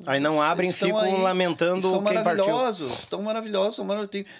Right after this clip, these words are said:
Speaker 2: olha, nós temos tanto músico, tanto artista bom
Speaker 1: Mas tá
Speaker 2: no Rio Grande
Speaker 1: louco.
Speaker 2: do Sul. E parece que tem horas que se tu pensar assim, dizer assim, "Pô,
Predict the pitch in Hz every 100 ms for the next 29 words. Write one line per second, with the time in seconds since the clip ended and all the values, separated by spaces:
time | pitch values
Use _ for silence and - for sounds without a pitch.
0 | - 160 190 214 175 165 180 185 - 160
1 | 170 180 170 151 160 165 160 - - 156
2 | 160 156 - 165 151 135 143 330 - 185
3 | 254 - 294 - 190 269 151 120 - 170
4 | 185 - _ _ _ _ - 185 220 220
5 | - - 226 226 214 233 _ _ - 202
6 | 196 208 214 - 208 - 202 - - 185
7 | 180 190 190 - 196 202 185 - _ _
8 | _ _ _ _ - 170 175 180 196 202
9 | _ 269 311 320 123